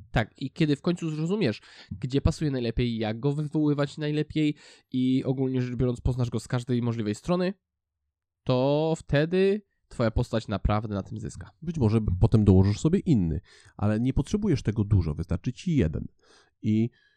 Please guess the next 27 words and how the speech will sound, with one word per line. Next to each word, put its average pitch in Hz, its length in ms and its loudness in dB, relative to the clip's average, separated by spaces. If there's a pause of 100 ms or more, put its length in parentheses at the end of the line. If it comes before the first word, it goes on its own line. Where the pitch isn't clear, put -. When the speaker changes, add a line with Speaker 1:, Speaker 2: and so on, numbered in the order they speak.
(480)
Speaker 2:
jako, 117 200 2
że 120 80 0
tego 135 180 2
typu 139 220 2
dźwięki, 127 560 2
załóżmy, 117 440 4
że 90 120 0
robisz 92 280 -2
coś, - 220 -2
co 104 120 -2
będzie 98 240 0
miało 90 580 0 (600)
wzmacniać 107 460 -2
jakość 92 240 -4
efektu. - 360 -6 (360)
Nie 87 60 -6
wiem, 80 200 -10 (440)
wzium! 214 400 6 (580)
Załóżmy, 117 300 0
że 92 80 0
chcesz 95 140 -2
robić 92 180 -2
wzium. 117 380 4 (180)
Speaker 1:
Bo 123 360 2
coś - 200 0
teleportujesz 113 600 0
i 104 100 -12